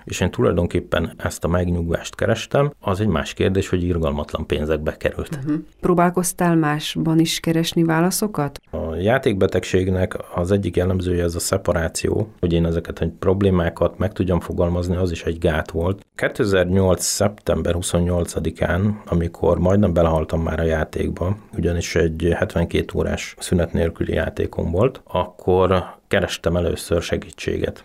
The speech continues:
Speaker 1: Most már nem érdekelt, hogy ki az, csak valaki segítsen.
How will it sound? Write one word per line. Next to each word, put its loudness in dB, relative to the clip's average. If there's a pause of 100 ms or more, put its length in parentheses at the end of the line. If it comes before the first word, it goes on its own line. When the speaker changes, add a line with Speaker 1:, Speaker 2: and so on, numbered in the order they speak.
Speaker 1:
Most -4
már 2
nem 6
érdekelt, 2
hogy -8
ki -2
az, -2
csak -6
valaki 0
segítsen. -8